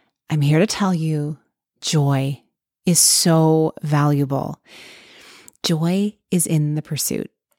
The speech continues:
Truly, it is. I want to share a little brief story with you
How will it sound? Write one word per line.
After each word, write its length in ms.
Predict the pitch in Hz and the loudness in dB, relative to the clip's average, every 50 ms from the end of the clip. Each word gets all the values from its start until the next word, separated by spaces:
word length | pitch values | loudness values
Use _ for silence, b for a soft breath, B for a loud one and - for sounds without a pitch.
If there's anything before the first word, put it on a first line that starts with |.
| _ - | _ -14
Truly, 440 | - - - 226 226 202 165 - - | -6 -2 2 2 2 2 2 0 -2
it 120 | - 156 143 | -2 -4 -4
is. 300 | 120 113 - - - - B B B B B B B | -4 -6 -8 -10 -12 -14 B B B B B B B
I 140 | B 196 190 | B -2 0
want 400 | 196 196 214 247 294 330 320 320 | 0 2 2 0 0 0 -2 -4
to 180 | _ _ - - | _ _ -6 -4
share 240 | - - 202 185 | -2 -2 0 0
a 120 | 180 170 165 | 0 0 0
little 460 | 160 160 165 185 208 220 226 226 226 | 0 0 0 2 2 2 2 2 0
brief 340 | 190 175 180 175 175 175 - | 0 0 0 0 0 -2 -2
story 540 | - - - - 156 143 147 147 147 147 147 | -2 -2 -2 -2 -2 -2 0 0 0 0 0
with 320 | 139 143 139 - - - | 0 -2 -6 -8 -10 -10
you 380 | - 123 113 - - - 151 | -10 -8 -8 -8 -8 -10 -10